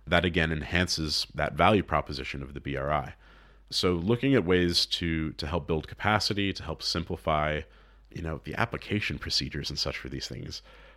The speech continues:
whatever we can do to simplify that and make it easier for especially the, the, the least developed countries and the smallest countries to, to do that. And that could be perhaps facilitated by European diplomats that are there.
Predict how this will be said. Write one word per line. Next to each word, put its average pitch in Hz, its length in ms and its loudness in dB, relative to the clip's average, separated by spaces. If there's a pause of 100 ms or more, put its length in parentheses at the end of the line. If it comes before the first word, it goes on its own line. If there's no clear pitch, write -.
whatever 110 300 4
we 127 100 6
can 117 120 0
do 98 100 2
to 107 100 -6
simplify 80 600 -2
that - 300 -10 (600)
and 87 120 0
make 85 160 0
it - 80 -8
easier 80 460 0
for 78 640 -4 (100)
especially 104 460 2
the, 85 260 2
the, 73 140 -6 (240)
the 92 120 -2
least 92 280 2
developed 78 360 0
countries 71 520 -6
and 69 120 -6
the 80 60 -4
smallest 82 420 0
countries 73 380 -6
to, 73 240 -6 (500)
to - 80 -12
do 92 140 2
that. 73 240 2
And 80 340 -2 (420)
that 95 160 4
could 92 140 -6
be 90 340 2
perhaps 85 380 -2
facilitated 80 540 -2
by 76 360 0 (120)
European 82 420 -2
diplomats 101 680 2
that 87 120 0
are 85 120 0
there. 82 440 0